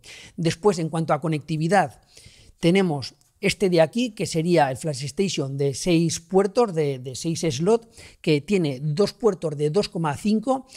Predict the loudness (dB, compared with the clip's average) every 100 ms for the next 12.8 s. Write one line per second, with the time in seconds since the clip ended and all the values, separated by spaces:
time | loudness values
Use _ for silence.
0 | -8 -2 0 2 2 2 2 0 0 -2
1 | -4 -2 2 2 0 -6 -6 -4 2 2
2 | 2 -2 -2 -2 -4 -4 -4 -6 -4 -4
3 | -2 2 4 2 0 0 0 -2 -6 -10
4 | -6 -2 -2 -2 -4 -2 2 2 0 -6
5 | -14 _ -2 2 2 2 0 0 0 -2
6 | -4 0 0 0 -2 -2 -2 -2 0 0
7 | 0 -2 0 -2 -4 -2 0 2 2 0
8 | 2 2 2 -2 0 0 0 0 -4 -10
9 | -16 -8 0 2 2 0 0 0 2 2
10 | 2 -2 -4 -4 -2 0 0 0 -2 -4
11 | -2 0 2 2 0 -6 -18 -2 -2 0
12 | -2 -4 4 4 6 4 2